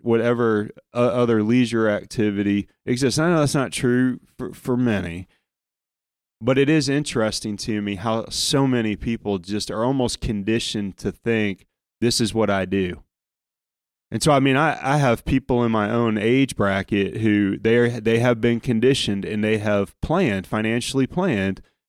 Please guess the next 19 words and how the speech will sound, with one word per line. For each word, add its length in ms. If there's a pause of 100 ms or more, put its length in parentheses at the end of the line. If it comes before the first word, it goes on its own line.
(120)
to 100
retire 420
when 140
they 140
are 80
fifty-five, 840 (160)
and 140
immediately 920 (120)
they 140
will 160
move 600 (920)
to 180
a 80
retirement 800
community 800 (580)
in 140
the 80
South 400
somewhere, 720